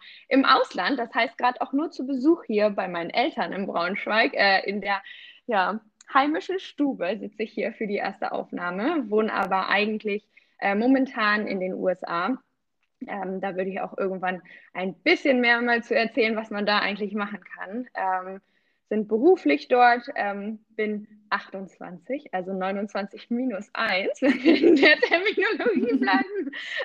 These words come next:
Speaker 1: Ähm, genau, und freue mich sehr, ähm, weiter übers Reisen mit dir zu plaudern. Ich habe zwar keine Ausbildung, ähm, im Fach Reisen, bin aber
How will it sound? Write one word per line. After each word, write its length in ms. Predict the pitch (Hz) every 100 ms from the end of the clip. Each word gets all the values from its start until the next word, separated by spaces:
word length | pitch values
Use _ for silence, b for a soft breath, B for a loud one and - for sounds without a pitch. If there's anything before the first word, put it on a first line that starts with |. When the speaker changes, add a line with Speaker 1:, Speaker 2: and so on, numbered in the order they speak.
| -
Speaker 1:
Ähm, 520 | 262 240 240 240 269 _ _ _ _ -
genau, 600 | 508 480 262 214 220 -
und 340 | 240 240 240 - _ _ _ _
freue 320 | - 233 247
mich 260 | 254 254
sehr, 540 | 208 220 233 233 240 -
ähm, 520 | 226 214 214 220 220 - 220
weiter 600 | 226 240 311 311 233 -
übers 340 | 226 226 226
Reisen 380 | 220 226 240 214
mit 160 | 202 202
dir 140 | 202
zu 100 | 208
plaudern. 500 | - 202 214 196 190
Ich 120 | 208
habe 120 | - -
zwar 260 | 208 202 b b b -
keine 460 | 233 220 226 -
Ausbildung, 800 | 220 294 - 247 240 240 226 240
ähm, 260 | - 226 214
im 160 | 214 208
Fach 320 | 214 214 208
Reisen, 600 | 202 208 208 202 202 190
bin 200 | 196 202
aber 500 | - 190 185 190